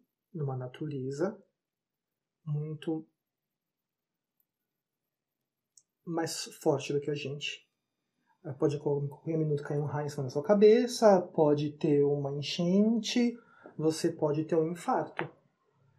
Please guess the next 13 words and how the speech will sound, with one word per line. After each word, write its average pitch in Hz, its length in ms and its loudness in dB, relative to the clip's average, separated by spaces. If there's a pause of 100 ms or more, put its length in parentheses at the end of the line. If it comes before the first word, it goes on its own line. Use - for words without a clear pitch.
(120)
A 156 100 -6
colheita 147 360 2
pode 151 280 0
não, 165 200 -2
não 170 440 -8
dar 175 120 -4
certo 190 280 -4
esse - 140 -10
ano 175 120 -4
porque - 140 -12
teve 170 180 -6
uma 170 160 -4
geada. 165 640 -2